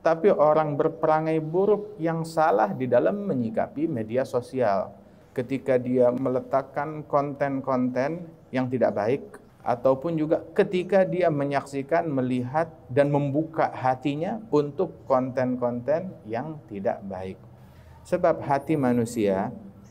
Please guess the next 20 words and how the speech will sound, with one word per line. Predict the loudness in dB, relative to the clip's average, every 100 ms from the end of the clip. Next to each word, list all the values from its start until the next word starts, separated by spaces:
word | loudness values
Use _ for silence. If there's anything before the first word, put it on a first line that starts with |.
| -20
itu | -2 -2 -2 -2 -2 -2 -4
adalah | 0 2 2 0
aset | 0 -2 -4 0 0 -2 -18 -20 -8
terpenting | -6 0 0 0 0 0 0
yang | -2
dimiliki | -2 0 0
oleh | -2 -4
seseorang, | -8 -4 -4 -4 -8 -14 -20 -20 -20 -20 -8
yang | -2
mesti | -2 -2
dijaga. | -2 -2 -2 -4
Ini | -4 -6 -4
aset | -6 -2 -4 -4 -10
yang | -10 -6
paling | 0 0 0
mahal, | -2 -4 -4 -6 -6 -10 -20 -2
hat-, | -2 0
lebih | 2 2 2 0
mahal | 4 2 4 2
daripada | 2 2 2 0 4 4 2